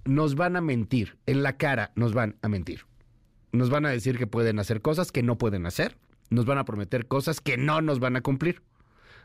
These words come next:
Así que tómelo con calma. Vamos a tener un debate aquí, va a estar Kenia López Rabadán y Hamlet Almaguer,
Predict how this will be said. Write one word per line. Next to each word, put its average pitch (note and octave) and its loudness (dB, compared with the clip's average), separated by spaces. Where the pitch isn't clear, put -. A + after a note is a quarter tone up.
Así C#3 0
que F3+ 0
tómelo G#3+ 2
con F#3 -4
calma. F#2+ -6
Vamos G3 2
a F3+ -2
tener E3 0
un F#3 0
debate D3+ 0
aquí, D#3 0
va D#3+ 2
a D3+ 0
estar C3 -4
Kenia F3+ 0
López D3 0
Rabadán B2 0
y A2+ 0
Hamlet D#3 0
Almaguer, A2+ 0